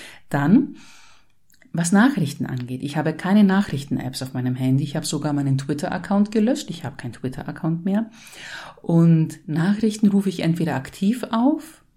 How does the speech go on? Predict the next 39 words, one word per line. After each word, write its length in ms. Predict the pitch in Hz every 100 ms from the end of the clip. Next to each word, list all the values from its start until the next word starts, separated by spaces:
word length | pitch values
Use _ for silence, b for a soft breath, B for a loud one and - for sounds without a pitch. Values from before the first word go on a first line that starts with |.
| _ _ -
was 220 | 151 160
ich 180 | 170 -
aber 380 | 131 147 135 - _ _
in 160 | 127
der 120 | 117 107
letzten 380 | 131 139 - 147
Zeit, 400 | 135 131 139 151
letzten 280 | 135 135 131
Monat 260 | 123 127 131
überhaupt 360 | 120 117 -
nicht 200 | 131 -
mache, 280 | 147 139 247 262 - _ _ _ _ _
sondern 340 | 165 185 247 262
ich 160 | 254
höre 140 | 220 196
Nachrichten 480 | 139 143 165 -
im 120 | - 175
Radio. 400 | 175 196 151 135
Ich 240 | - - -
liebe 840 | 139 156 156 196 233 240 220 165
Radionachrichten 960 | 160 160 139 127 117 - 127 - -
und 80 | 131
ich 180 | 131 -
höre 180 | 147 143
sehr 300 | 127 156 202
gerne 260 | 180 165
Radionachrichten, 760 | 135 131 175 190 196 196 - 202
weil 120 | 170
sie 80 | 156
sind 200 | 143 143
kurz, 320 | - 269 285
knackig, 560 | - 180 202 220 226 - B B B
aufs 240 | - -
Wesentliche 520 | 175 220 226 196 196 190
beschränkt 500 | 170 - 170 170 170
und 100 | 165
wenn 120 | 156
ich 140 | 147
irgendwas 420 | 185 175 165 165